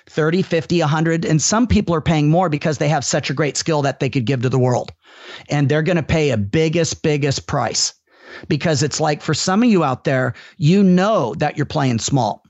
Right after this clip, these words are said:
You know that you've got a great skill set that you've acquired. You get great transformational results. Well, let's do the math. There's seven billion people.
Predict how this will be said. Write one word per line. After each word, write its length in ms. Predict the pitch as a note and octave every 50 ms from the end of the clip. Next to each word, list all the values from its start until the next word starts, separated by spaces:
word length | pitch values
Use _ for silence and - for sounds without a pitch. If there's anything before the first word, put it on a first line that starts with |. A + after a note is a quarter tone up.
| _ _
You 160 | - D3+ F3 F#3+
know 280 | G3 F#3 F#3+ G3 G#3+
that 200 | G3+ F#3+ F3 -
you've 120 | E3+ D#3 C3
got 180 | F3 D#3+ D#3
a 40 | D3+
great 260 | B2+ C#3+ D#3+ D3+ D3+
skill 220 | - - E3+ D3+ D3
set 240 | - - D#3+ C#3+
that 160 | - D#3 C#3+ -
you've 120 | D3+ B2
acquired. 460 | C#3 C3 - D3 D3 C3+ B2+ B2 G#2+
You 100 | B2+ D3
get 220 | B2+ F3 E3 - -
great 360 | - C#3+ C#3+ E3 E3+ G3 F3+
transformational 760 | - - E3+ E3 D#3 - - D#3+ D#3 D3+ - - D#3 D3 C#3
results. 520 | C#3+ C3+ A2 D3 C#3+ C3 - - - - - - - - - - - -
Well, 100 | D#3 D#3+
let's 240 | F3 F#3+ - -
do 140 | - - A#3
the 100 | F#3+ G3+
math. 440 | F#3 F#3 F3 E3 C3 - - - _ _ _ _ - - _ _
There's 180 | C#3 C#3+ A2+
seven 440 | - - - - F#3+ F#3+ F#3+ G#3+ G3
billion 340 | E3 G3 F#3+ F#3+ F3+ E3+ D#3+
people. 440 | - E3+ D3+ - - G2+ - -